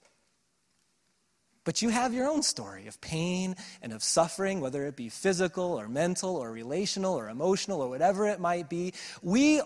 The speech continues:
all understand pain and suffering.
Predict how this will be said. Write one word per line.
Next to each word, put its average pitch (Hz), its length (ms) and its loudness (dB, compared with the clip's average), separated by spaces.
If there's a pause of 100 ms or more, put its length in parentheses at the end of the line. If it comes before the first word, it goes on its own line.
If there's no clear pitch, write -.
all 254 540 8
understand 208 920 2 (480)
pain 180 500 -2 (500)
and 165 120 -2
suffering. 170 520 2